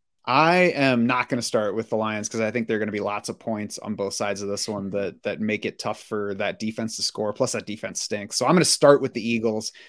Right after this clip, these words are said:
at forty-four hundred against the Saints, second in our FanDuel dollars per point projections right now, single digit ownership projection, um, tied for fifth at the position in that category.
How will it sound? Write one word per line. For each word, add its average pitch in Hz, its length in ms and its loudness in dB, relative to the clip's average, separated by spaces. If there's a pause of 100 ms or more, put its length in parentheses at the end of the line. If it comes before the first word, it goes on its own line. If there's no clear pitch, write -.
(100)
at 113 140 -2
forty-four 127 500 4
hundred 110 260 0
against 110 200 -2
the 107 60 -6
Saints, 110 400 0
second 139 680 4 (280)
in 143 160 4
our 127 140 4
FanDuel 123 540 0
dollars 113 300 2
per 113 140 -8
point 110 260 -6
projections 110 480 -4
right 107 160 -4
now, 104 200 -6
single 143 420 2
digit 120 340 0
ownership 117 380 -6
projection, 110 580 -4 (360)
um, 107 200 -8
tied 143 320 6
for 135 100 -2
fifth - 300 -2
at 131 100 -6
the 123 60 -8
position 117 420 -2
in 101 140 -6
that 107 240 -2
category. 110 720 0